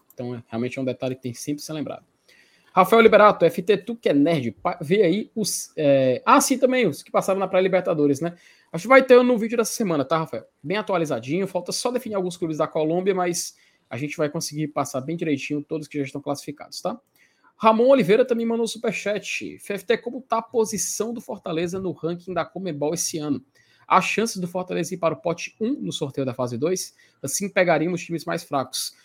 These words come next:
Ramon, se não me falha a memória, o Fortaleza tá em, na posição duzentos e vinte e nove, duzentos e vinte e nove ou duzentos e dezenove? Acredito que é duzentos e vinte e nove. E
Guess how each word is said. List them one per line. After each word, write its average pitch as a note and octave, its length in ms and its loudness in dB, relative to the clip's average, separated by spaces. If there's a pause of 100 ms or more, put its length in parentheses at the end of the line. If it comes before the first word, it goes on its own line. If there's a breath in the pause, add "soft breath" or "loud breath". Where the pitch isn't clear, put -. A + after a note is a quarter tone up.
(120)
Ramon, G3+ 280 2
se - 220 -2
não C4+ 100 -8
me A#3+ 120 -4
falha A3+ 300 -8
a - 20 -6
memória, F#3 340 0
o - 20 -2
Fortaleza F3 380 -4
tá E3+ 140 -8
em, E3 180 -6 (400)
na D3+ 80 -4
posição E3 400 -4
duzentos D3+ 560 -4
e D3+ 60 -2
vinte E3+ 280 -6
e B2+ 60 -8
nove, C3 420 0 (240)
duzentos C3+ 320 -10
e C3+ 60 -8
vinte B2+ 140 -6
e - 60 -14
nove D#3+ 160 -4
ou - 20 -6
duzentos D#3+ 240 -6
e E3 60 -4
dezenove? C#3+ 420 -6
Acredito D3 240 -10
que - 80 -6
é - 20 -6
duzentos D#3 400 -2
e F3+ 140 -2
vinte E3 260 -6
e E3+ 60 -10
nove. B2 260 -4 (560 soft breath)
E G3+ 480 8